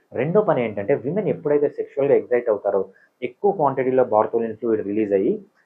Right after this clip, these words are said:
అది చాలా స్మూత్‌గా, ఆ, ఆ, జిగటగా ఉంటుందన్నమాట. దీనివల్ల ఏమవుతుందంటే వాళ్ళకి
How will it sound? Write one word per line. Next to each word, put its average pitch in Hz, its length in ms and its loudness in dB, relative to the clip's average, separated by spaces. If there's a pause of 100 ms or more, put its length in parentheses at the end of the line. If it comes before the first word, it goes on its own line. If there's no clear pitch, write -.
(100)
అది 143 260 -4
చాలా 165 240 -4
స్మూత్‌గా, 139 840 2
ఆ, 113 320 0 (140)
ఆ, 107 140 -4
జిగటగా 123 540 4
ఉంటుందన్నమాట. 101 400 -2
దీనివల్ల 123 400 0
ఏమవుతుందంటే 120 580 -2
వాళ్ళకి 98 460 0